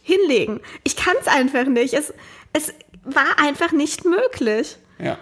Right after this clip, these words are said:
Speaker 1: Und da hab ich mich auch re-, ich hab mich mit Händen und Füßen gewehrt, das weiß ich noch. Hab gesagt, ich kann nicht, ich kann nicht, ich komm da nicht hoch.
Speaker 2: Ja.
Speaker 1: Und, äh, ihr habt irgendwie versucht, mich zu motivieren und irgendwann hat's dann geklappt und ich hab mich auf den Rücken gelegt, gell?
Speaker 2: Mm, ja.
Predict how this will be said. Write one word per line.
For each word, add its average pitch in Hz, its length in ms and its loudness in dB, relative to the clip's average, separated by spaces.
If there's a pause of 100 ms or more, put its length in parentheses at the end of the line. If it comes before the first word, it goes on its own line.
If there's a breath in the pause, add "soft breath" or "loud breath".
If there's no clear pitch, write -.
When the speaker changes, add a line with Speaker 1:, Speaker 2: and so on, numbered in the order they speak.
Speaker 1:
Und 277 120 2
da 254 60 4
hab 269 100 0
ich 285 80 -2
mich 311 140 2
auch 285 100 -2
re-, 277 260 -2
ich 285 120 -2
hab 269 120 0
mich 285 120 -4
mit 269 120 0
Händen 277 260 0
und 285 100 0
Füßen 277 240 -4
gewehrt, 254 260 2
das 254 140 -4
weiß 240 240 0
ich 247 120 -8
noch. 240 140 -2
Hab 269 80 0
gesagt, 269 220 -4
ich - 80 -14
kann 285 280 -2
nicht, 285 160 -2
ich - 100 -6
kann 277 180 0
nicht, 277 120 0
ich 285 60 -8
komm 262 200 0
da 254 80 0
nicht 254 180 -2
hoch. 294 300 0 (200 loud breath)
Speaker 2:
Ja. 156 60 -6 (380 loud breath)
Speaker 1:
Und, 254 340 2
äh, 240 160 4
ihr 247 180 6
habt 247 240 0
irgendwie 262 260 4
versucht, 254 340 0
mich 247 180 0
zu 254 80 0
motivieren 240 680 0
und 247 220 0
irgendwann 240 640 2 (100)
hat's - 200 -2
dann 226 180 2
geklappt 247 420 0
und 240 80 4
ich 247 120 0
hab 247 100 -2
mich 240 180 0
auf 240 160 -2
den 240 400 -4
Rücken 262 220 0
gelegt, 311 500 0
gell? 302 220 -2 (360)
Speaker 2:
Mm, 131 680 0
ja. 120 240 0